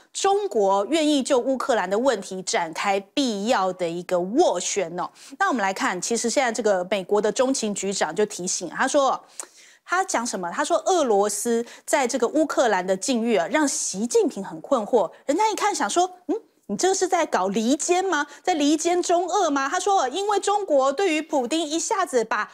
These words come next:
欧洲跟美国拉进来，有一点点不爽啊，所以他就讲说，其实中国现在跟俄国之间也有矛盾存在，<laughs> 真的是这个样子吗？但是我们其实看啊，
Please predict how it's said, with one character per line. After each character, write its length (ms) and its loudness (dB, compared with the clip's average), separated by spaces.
欧 200 4
洲 220 0
跟 140 0
美 180 -4
国 180 2
拉 240 0
进 220 -2
来， 140 -2
有 220 0
一 80 4
点 160 0
点 160 0
不 140 2
爽 480 -2
啊， 160 -4
所 160 0
以 40 2
他 140 2
就 100 2
讲 200 0
说， 260 2
其 140 -2
实 100 0
中 220 2
国 140 2
现 160 0
在 120 0
跟 180 0
俄 140 2
国 160 2
之 100 -6
间 220 0
也 200 2
有 140 0
矛 320 0
盾 300 0
存 260 -4
在， 260 -2
<laughs> 100 -12
真 160 0
的 80 0
是 100 -2
这 100 -2
个 120 0
样 260 0
子 180 0
吗？ 160 0
但 160 0
是 160 0
我 60 0
们 100 0
其 100 0
实 80 0
看 240 0
啊， 160 0